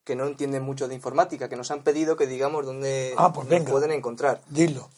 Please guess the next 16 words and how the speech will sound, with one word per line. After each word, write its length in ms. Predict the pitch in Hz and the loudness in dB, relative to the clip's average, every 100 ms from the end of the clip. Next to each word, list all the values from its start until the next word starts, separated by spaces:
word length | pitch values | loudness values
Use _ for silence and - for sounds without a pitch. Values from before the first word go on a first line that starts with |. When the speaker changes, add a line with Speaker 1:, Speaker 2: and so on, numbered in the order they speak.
| - | -10
Speaker 1:
Si 360 | - 151 139 | -6 0 6
a, 280 | 135 131 - | 6 6 4
si 680 | - 135 131 131 127 127 123 | -4 -8 -10 -10 -10 -10 -8
escuchan 440 | 131 - 175 180 165 | -8 0 2 2 0
este 200 | 160 156 | -2 -2
programa 300 | 160 151 135 | 0 -2 -2
a 40 | |
través 260 | 131 135 143 | -4 -4 -4
de 60 | |
otras 200 | 143 147 | -4 -6
personas, 640 | - 139 170 156 123 - - _ _ _ _ | -6 -4 0 0 -2 -14 -20 _ _ _ _
les 360 | 127 131 123 123 123 | -4 -2 -2 -4 -8
decimos 420 | 123 170 165 165 | 0 4 4 2
que 340 | 139 123 - - - - 53 - 123 | 0 0 -6 -20 -20 -20 -20 -20 -6
pueden 240 | 139 143 | -2 0
encontrar, 600 | 156 147 143 151 143 - | 0 -2 0 8 8 6